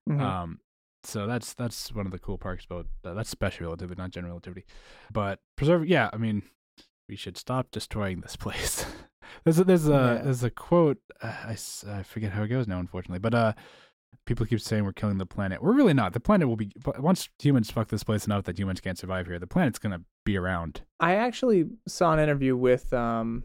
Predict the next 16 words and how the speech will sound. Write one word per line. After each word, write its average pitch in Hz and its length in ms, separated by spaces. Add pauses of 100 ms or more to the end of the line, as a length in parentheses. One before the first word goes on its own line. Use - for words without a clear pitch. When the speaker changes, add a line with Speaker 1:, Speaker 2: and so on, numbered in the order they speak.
(120)
Speaker 1:
what's - 120
his 131 160
name? 110 380 (500)
Not 143 180
Ryan 123 300
Gosling. 113 480 (340)
I 143 60
keep, 170 240
I 160 60
keep 190 200
confusing 147 400
Ryan 127 240
Gos-, 120 300 (100)
Gosling 123 380
for, 113 240
uh, 113 220